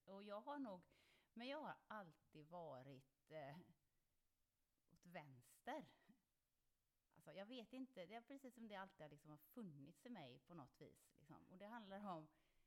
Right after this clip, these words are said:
eh, också orättvisor, men också så här ojämlika samhället. Alltså, jämlika samhällen är bättre samhällen. <laughs> Så är det ju, liksom.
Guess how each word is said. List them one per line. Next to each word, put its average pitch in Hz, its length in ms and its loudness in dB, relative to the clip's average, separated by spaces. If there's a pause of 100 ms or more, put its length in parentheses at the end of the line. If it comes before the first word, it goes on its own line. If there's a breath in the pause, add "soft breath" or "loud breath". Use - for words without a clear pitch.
(400 loud breath)
eh, 165 460 -2 (420)
också - 300 -4
orättvisor, 180 1300 0
men 220 140 -4
också 202 280 -2
så 220 100 -6
här 214 260 2
ojämlika 160 1200 -2
samhället. 214 840 0
Alltså, 214 320 -4
jämlika 202 720 2
samhällen 175 600 0
är 160 160 0
bättre - 500 -8
samhällen. 202 580 4
<laughs> - 220 -4 (120)
Så 254 100 4
är 185 260 4
det 170 120 0
ju, 180 280 4 (200)
liksom. 151 240 -4